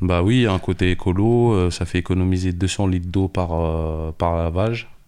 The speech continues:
par véhicule. Et, euh, bah, le fait, euh, de vouloir me lancer dans,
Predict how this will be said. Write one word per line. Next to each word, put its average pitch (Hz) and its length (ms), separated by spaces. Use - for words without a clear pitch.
par 85 160
véhicule. 87 560
Et, 85 140
euh, 82 360
bah, 85 160
le 82 120
fait, - 340
euh, 76 1160
de 92 80
vouloir 92 340
me 92 80
lancer 90 380
dans, 80 1120